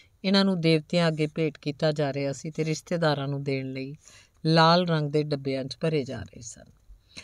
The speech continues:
ਸ਼ਾਦੀ ਵਾਲੇ ਦਿਨ ਇੱਕ ਛੋਟੀ ਜਿਹੀ ਕੁੜੀ ਤਾਂ ਕਮਲਾ ਲਈ ਵੀ ਇੱਕ ਲੱਡੂ ਚੁੱਕ ਕੇ ਉਸ ਕਮਰੇ 'ਚ ਲੈ ਆਈ ਸੀ, ਜਿੱਥੇ ਉਹਦੀ ਭਾਬੀ ਤੇ ਭਰਾ ਸੌਂਦੇ ਸਨ ਤੇ ਜਿੱਥੇ ਉਹ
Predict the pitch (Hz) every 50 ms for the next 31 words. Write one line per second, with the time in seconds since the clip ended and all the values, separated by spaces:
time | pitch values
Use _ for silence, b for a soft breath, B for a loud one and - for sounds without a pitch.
0 | B B B _ - - 208 196 196 196 220 226 214 190 180 175 165 165 160 165
1 | 156 - - - 196 180 214 208 196 202 196 - 180 165 170 160 - - 165 160
2 | 156 _ 165 151 147 147 147 147 147 147 147 156 156 160 160 160 - - 160 156
3 | 151 151 151 151 151 - 165 156 - - - 165 165 165 156 - - - 170 156
4 | 151 151 151 147 - - 165 151 147 143 143 147 151 151 - - 165 160 - B
5 | B B B B B B _ - 170 165 - 185 165 160 170 160 - 175 165 160
6 | 147 143 143 - 147 - - 160 165 151 143 - - - 143 135 135 139 139 135
7 | - - 156 139 135 135 - 147 147 165 147 - - 170 165